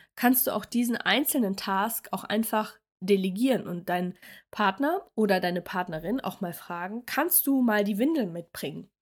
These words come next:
Das ist ja eine Ausnahmesituation. Das passiert dir jetzt nicht jede Woche, weil sonst kannst du ja auch diese Verantwortung abgeben. Es geht wirklich darum, dass du auch punktuell dir eine Unterstützung reinholen kannst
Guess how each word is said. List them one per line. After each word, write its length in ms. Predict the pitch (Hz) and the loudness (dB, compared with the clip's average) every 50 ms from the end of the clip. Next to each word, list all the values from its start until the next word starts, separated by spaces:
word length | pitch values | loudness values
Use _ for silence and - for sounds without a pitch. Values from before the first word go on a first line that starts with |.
| _ _ _ _ _ _ _ _ _ _ _ _ _ | _ _ _ _ _ _ _ _ _ _ _ _ _
Das 160 | - 196 - | -4 -4 -4
ist 200 | - 220 - - | -2 -4 -2 0
ja 80 | 220 202 | 0 2
eine 220 | 196 190 185 - | 2 0 0 2
Ausnahmesituation. 960 | 208 233 233 - 233 196 185 185 170 170 165 - - 165 - - - 175 175 147 | 2 2 2 4 4 4 4 2 -2 -6 -8 -8 -8 -4 -2 -2 -2 -2 -4 -4
Das 140 | 165 - - | -4 -4 -2
passiert 380 | - 202 190 - 214 208 202 | 0 0 2 4 4 2 4
dir 80 | 190 185 | 2 0
jetzt 200 | 180 180 - - | 0 -2 -2 -2
nicht 160 | 214 196 - | -4 -2 0
jede 240 | 185 180 170 180 175 | -2 0 0 2 2
Woche, 280 | 240 285 - - 202 | 4 4 4 2 2
weil 140 | 180 180 185 | 2 2 2
sonst 220 | 170 185 208 - - | 2 0 -2 -2 2
kannst 280 | - 214 220 220 - | 4 4 4 6 8
du 40 | 233 | 8
ja 140 | 220 190 180 | 8 8 8
auch 200 | 190 196 - - - - - - - - - - | 4 0 -2 -6 -14 -16 -16 -14 -16 -16 -8 -4
diese 180 | 208 190 196 | -2 -2 -2
Verantwortung 760 | 190 - 196 - - 226 277 - - 226 185 - - 170 - | -4 -4 -6 -4 0 0 0 2 4 2 2 2 0 -4 -4
abgeben. 600 | - 156 156 - - _ 143 135 - 151 151 151 - - _ _ _ _ _ _ _ - _ - | -6 -8 -8 -10 -10 _ -6 -6 -6 -8 -10 -10 -14 -18 _ _ _ _ _ _ _ -20 _ -8
Es 140 | 180 - - | -8 -4 0
geht 200 | 247 240 208 - | 0 -2 0 -2
wirklich 340 | 294 - - 349 285 - | -6 -2 0 -2 -2 0
darum, 400 | - 180 180 196 208 220 254 254 | -2 0 0 0 0 2 0 2
dass 160 | 220 202 196 - | 2 0 -2 -4
du 100 | - - | -8 -10
auch 140 | - - | -10 -12
punktuell 840 | _ - - 254 277 302 294 - 277 - - 170 170 180 190 214 254 254 - - - - - - - _ | _ -4 -2 -2 -2 -2 -4 -6 -6 -6 -6 -4 -2 -2 -2 -2 -2 -4 -8 -16 -18 -20 -20 -20 -16 _
dir 420 | 185 190 214 208 202 196 - - | -4 0 2 2 2 2 0 -2
eine 200 | 185 190 190 185 | -2 -2 -2 -2
Unterstützung 600 | - 185 180 196 - - 208 202 - 202 180 165 | -2 -6 -6 -8 -6 -4 -4 -4 -4 -6 -6 -6
reinholen 640 | 165 165 151 160 180 208 202 233 254 262 269 262 262 | -4 -4 -2 -2 -2 -2 0 0 0 0 0 -4 -6
kannst 680 | - - - 269 294 359 370 - - - - - - | -8 -8 -8 -8 -8 -6 -8 -10 -10 -10 -12 -14 -18